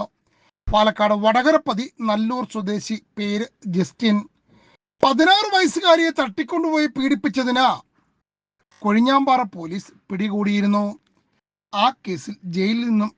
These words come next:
ഇറങ്ങിയിട്ട് ഇരുപത് ദിവസമായില്ല.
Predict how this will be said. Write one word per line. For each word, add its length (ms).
ഇറങ്ങിയിട്ട് 500
ഇരുപത് 560
ദിവസമായില്ല. 680